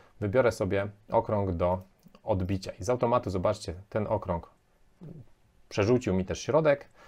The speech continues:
zatem na tym środku rysuję znowu pięćdziesiąt dwa milimetry, dodajemy sobie okrąg cztery milimetry, odległość od środka,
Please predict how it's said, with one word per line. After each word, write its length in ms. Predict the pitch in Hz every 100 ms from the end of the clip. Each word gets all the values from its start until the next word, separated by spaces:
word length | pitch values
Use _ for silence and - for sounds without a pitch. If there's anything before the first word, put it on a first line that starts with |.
| - - _ -
zatem 320 | 107 95 90
na 140 | 135
tym 120 | 131
środku 480 | 110 120 113 - 98 92
rysuję 380 | 101 92 98 90
znowu 260 | 87 82 78
pięćdziesiąt 420 | - 127 131 127
dwa 120 | 123
milimetry, 580 | 117 110 107 101 92 95 - _ _ _ _ _ _ _ - _ - - - _ _ _ _ _ _ - _ -
dodajemy 540 | 113 113 113 113 110
sobie 260 | 104 101 101
okrąg 460 | 104 101 98 85 -
cztery 380 | - 156 143
milimetry, 640 | 135 120 113 107 - 92 92
odległość 560 | 107 101 110 95 92 -
od 120 | 90
środka, 440 | 104 101 - -